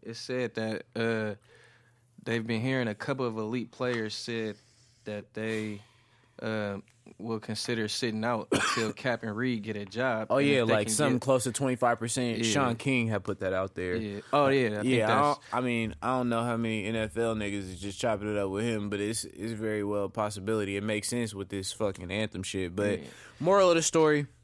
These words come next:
Speaker 2: if any racist niggas is listening to this right now, enjoying some weed out of a Hitler bong or some shit,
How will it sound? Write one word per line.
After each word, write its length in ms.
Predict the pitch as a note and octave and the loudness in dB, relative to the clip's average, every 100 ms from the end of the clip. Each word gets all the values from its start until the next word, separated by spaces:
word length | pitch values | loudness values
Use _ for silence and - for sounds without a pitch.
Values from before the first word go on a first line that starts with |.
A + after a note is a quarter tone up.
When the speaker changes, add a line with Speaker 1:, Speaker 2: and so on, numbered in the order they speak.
| _ - - - _ _ _ - | _ -4 -4 -18 _ _ _ -2
Speaker 2:
if 180 | A2+ | 0
any 300 | A#2+ C#3+ C3+ | 2 4 4
racist 440 | A#2+ A2 B2 A#2+ A#2 | 4 2 2 2 0
niggas 160 | A#2+ A#2 | 2 2
is 160 | G#2+ | 2
listening 260 | A2+ A2 A2 | 2 0 0
to 120 | A2+ | 0
this 180 | G#2+ G#2+ | 0 0
right 200 | G#2 G#2 | 0 0
now, 220 | G#2+ G#2 | 0 0
enjoying 500 | G2+ G#2+ G#2 G#2 G#2 | 0 2 2 2 -2
some 380 | - G2+ G2 - - | -2 -4 -4 -6 -10
weed 380 | F#2+ G#2 G#2 G2+ | -4 0 2 2
out 180 | G2+ | 2
of 140 | G2+ F#2 | 2 0
a 120 | G2 | -2
Hitler 380 | A2+ G#2 F#2+ G2+ | 0 0 0 0
bong 380 | F#2+ G#2 G#2 G2+ | 0 0 0 -2
or 60 | |
some 180 | G#2 G#2 | -2 -4
shit, 340 | - G#2+ G#2+ | -2 -2 -2